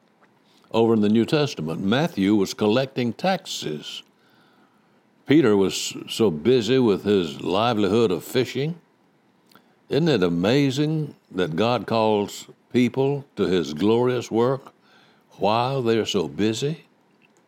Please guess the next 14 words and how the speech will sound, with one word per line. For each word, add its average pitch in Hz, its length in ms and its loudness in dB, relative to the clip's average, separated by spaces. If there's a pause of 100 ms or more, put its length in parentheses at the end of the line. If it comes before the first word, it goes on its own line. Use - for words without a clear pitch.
(880)
But 165 120 2
let's 165 160 2
move 143 200 4
on 101 160 2
quickly 87 360 0
to 92 100 -2
that 92 200 2
second 87 420 -2
group 85 240 2
who 85 120 -2
came 98 380 -2
to 87 140 -4
adore 98 400 2
Christ, 87 560 -2